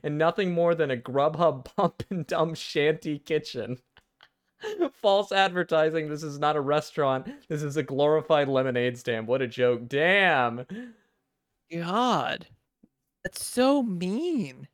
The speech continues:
Speaker 1: This person says this literally isn't a Chili's. <laughs> What is going on?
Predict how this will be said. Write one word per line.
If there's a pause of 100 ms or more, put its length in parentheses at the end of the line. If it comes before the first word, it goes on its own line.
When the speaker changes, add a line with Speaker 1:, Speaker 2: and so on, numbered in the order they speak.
Speaker 1:
This
person
says
this
literally
isn't
a
Chili's.
<laughs> (1500)
What
is
going
on?